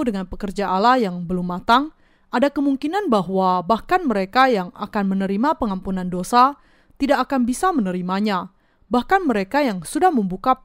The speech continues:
pintu hati mereka juga ada kemungkinan akan menutupnya lagi. Saya mengatakan bahwa mereka yang mengasihi jiwa-jiwa yang lain – memenuhi syarat untuk menjadi pekerja Injil Allah. Tetapi, mereka harus dipenuhi dengan firman Allah untuk melayani Injil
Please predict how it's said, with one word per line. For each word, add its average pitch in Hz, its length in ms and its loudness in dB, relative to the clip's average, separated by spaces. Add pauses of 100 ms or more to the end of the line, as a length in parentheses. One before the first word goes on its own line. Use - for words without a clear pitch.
(160)
pintu 294 560 0
hati 190 320 -6
mereka 240 640 0
juga 226 320 0
ada 392 160 0
kemungkinan 196 800 -4
akan 330 240 -2
menutupnya 180 560 -4
lagi. 175 480 -6 (640)
Saya 415 320 0
mengatakan 277 480 2
bahwa 190 320 0
mereka 190 400 0
yang 220 160 0
mengasihi 202 480 -4
jiwa-jiwa 190 560 0
yang 190 80 -4
lain – 196 320 -2 (400)
memenuhi 262 480 4
syarat 220 480 0
untuk 320 240 0
menjadi 196 240 -2
pekerja 214 480 -2
Injil 190 400 -4
Allah. 196 400 0 (400)
Tetapi, 320 560 0 (400)
mereka 311 320 2
harus 370 240 2
dipenuhi 202 540 -2
dengan 190 180 -2
firman 185 400 -6
Allah 226 320 2
untuk 262 240 -2
melayani 196 520 -2
Injil 233 440 -4